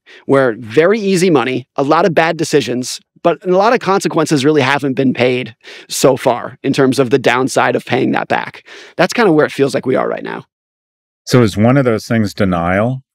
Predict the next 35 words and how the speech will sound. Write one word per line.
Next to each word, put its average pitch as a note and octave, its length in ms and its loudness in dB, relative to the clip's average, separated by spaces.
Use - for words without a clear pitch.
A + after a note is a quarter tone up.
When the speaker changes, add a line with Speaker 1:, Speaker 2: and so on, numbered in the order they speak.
Speaker 2:
That F#2+ 340 0
in F#2+ 180 -4
the F#2 120 0
housing G#2 320 0
market, E2+ 360 -6
it F2 80 -6
feels A#2+ 220 0
like G#2+ 160 0
we're G#2 80 0
in F#2 80 -2
a - 20 -4
standoff. E2+ 640 -2
I A2 40 -2
mean, A#2+ 120 2
there's, B2 160 -2
the A2+ 180 0
housing D3+ 320 0
market F#2 300 0
is E2+ 140 -6
just F2+ 200 -6
so G#2 180 2
strange F#2+ 540 -2
right D#2+ 240 0
now. E2 340 -4
This, F#2+ 380 0
these F2+ 320 0
interest A#2 400 2
rates G2+ 340 0
where F#2 100 -4
people F#2 300 -4
are E2 80 -2
locked F#2 340 0
into G2 160 2
their F2 160 2
homes, F2 600 0